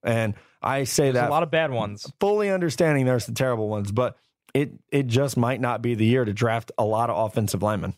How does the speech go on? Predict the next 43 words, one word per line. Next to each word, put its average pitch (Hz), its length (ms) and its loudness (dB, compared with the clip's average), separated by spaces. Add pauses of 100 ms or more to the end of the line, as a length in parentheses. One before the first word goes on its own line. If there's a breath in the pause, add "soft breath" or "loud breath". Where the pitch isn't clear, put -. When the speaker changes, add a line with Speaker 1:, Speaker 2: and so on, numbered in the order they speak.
(720)
Speaker 2:
Yeah, 160 500 0
I, 180 120 0
I'm 196 140 2
with 156 180 2
you 127 60 0
there. 120 260 0
This 208 240 2
is 147 100 0
tricky, 202 340 0
and 131 120 0
it's 139 160 -6
why 208 160 2
it's - 140 -2
a 160 40 0
really 165 320 4
good 147 240 0
question, 135 520 -2
because 131 380 -2
if 151 140 -2
Buffalo 208 400 2
finishes 170 460 0
with 165 140 2
the 151 80 -2
top 151 340 -2
five 143 260 0
pick, 180 320 2 (680)
they 147 280 0
might 277 240 0
not 262 240 -4
feel 214 220 4
the 196 100 2
need 175 220 2
to 165 80 0
press - 640 -2 (220)
for 220 200 4
interior 226 460 0
D-line 220 520 2
like 143 400 0
Ed 185 120 4
Oliver 190 400 4
or 160 60 0
Quinnen 185 340 2
Williams, 180 460 0